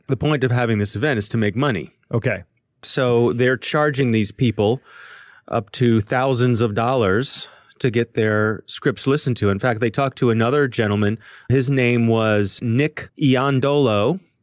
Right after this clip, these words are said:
Speaker 1: He was an aspiring writer from Boston,
Speaker 2: Uh-huh.
Speaker 1: and he went to one of these pitch fests. He spent more than a thousand dollars on his ticket and his airfare to L A.
Speaker 2: Huh.
Speaker 1: And he decided that he was going to go back, even though he hadn't gotten any bites on his idea. He says he had a,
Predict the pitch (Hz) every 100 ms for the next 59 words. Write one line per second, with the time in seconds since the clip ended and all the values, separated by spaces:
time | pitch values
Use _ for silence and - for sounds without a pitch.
0 | _ 107 113 113 107 107 98 - 135 135
1 | 135 127 120 117 107 117 107 98 120 135
2 | 165 - 92 131 - - 107 117 147 -
3 | 127 123 123 202 214 202 160 139 117 110
4 | - 117 - - 98 156 - - - _
5 | _ - 139 165 143 147 143 135 113 151
6 | 160 165 165 139 139 143 131 135 131 117
7 | - 135 165 - - 117 113 117 - 127
8 | 131 - 120 117 113 - 113 113 - 113
9 | 95 87 151 - - 131 - - - -
10 | - 143 143 143 143 151 175 196 - 165
11 | 151 151 135 147 123 165 160 - 151 139
12 | 139 131 117 110 76 - 139 135 139 127
13 | 123 120 117 160 160 143 131 131 123 117
14 | 123 120 - - 110 101 113 110 101 139
15 | 170 165 156 131 117 131 113 131 127 113
16 | 101